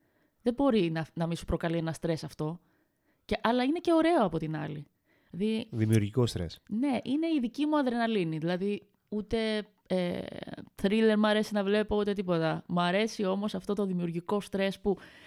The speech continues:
Speaker 1: ξέρεις ότι πας να ξεκινήσεις να δημιουργείς κάτι και δεν ξέρεις πώς θα βγει. Μπορεί να βγει πολύ ωραίο, αλλά υπάρχουν και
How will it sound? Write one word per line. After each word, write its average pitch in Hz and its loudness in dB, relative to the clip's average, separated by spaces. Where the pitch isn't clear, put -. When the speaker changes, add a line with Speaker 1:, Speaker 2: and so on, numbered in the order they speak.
Speaker 1:
ξέρεις 220 0
ότι 214 -4
πας 220 0
να 233 -2
ξεκινήσεις 208 -4
να 208 0
δημιουργείς 190 -2
κάτι 196 -4
και 269 -4
δεν 277 -4
ξέρεις 262 0
πώς 160 -6
θα 165 -4
βγει. 156 -2
Μπορεί 180 2
να 196 -2
βγει 170 -6
πολύ 180 0
ωραίο, 180 2
αλλά 226 0
υπάρχουν 247 -2
και 220 -2